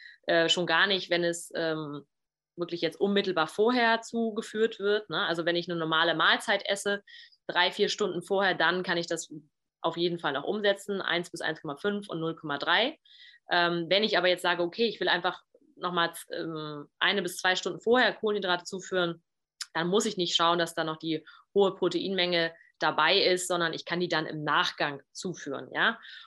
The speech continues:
Und hier auch wieder dann der Richtwert, je nach Intensität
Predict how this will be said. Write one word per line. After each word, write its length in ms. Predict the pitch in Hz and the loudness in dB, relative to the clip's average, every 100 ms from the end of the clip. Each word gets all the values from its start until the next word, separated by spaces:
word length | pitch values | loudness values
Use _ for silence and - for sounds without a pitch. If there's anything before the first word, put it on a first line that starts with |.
| _ | _
Und 400 | - 165 156 165 | 0 2 0 -2
hier 460 | - 170 170 180 147 | -4 -2 0 2 4
auch 200 | 175 - | 2 2
wieder 160 | 175 165 | 0 2
dann 180 | 160 | 2
der 120 | 160 156 | 0 0
Richtwert, 520 | 170 - 160 160 156 | -4 -4 0 0 0
je 160 | 165 190 | -2 0
nach 180 | 170 | 0
Intensität 960 | - 180 175 170 156 147 226 226 226 | -2 -6 -4 -4 -4 -2 2 4 2